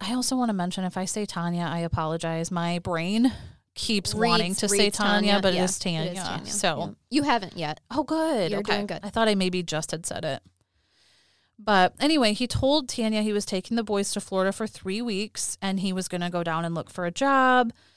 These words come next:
Speaker 1: He was gonna put the kids in school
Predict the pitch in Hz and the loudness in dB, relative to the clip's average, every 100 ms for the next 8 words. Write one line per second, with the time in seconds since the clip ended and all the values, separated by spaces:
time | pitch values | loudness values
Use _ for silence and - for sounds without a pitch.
0 | _ - - - - 277 254 214 254 254 | _ -20 -20 -6 0 2 2 2 2 2
1 | - 247 - 220 - 240 208 214 196 - | 2 0 0 -4 0 0 0 -4 -2 -4
2 | - 208 196 185 202 | -6 -4 -2 -2 -4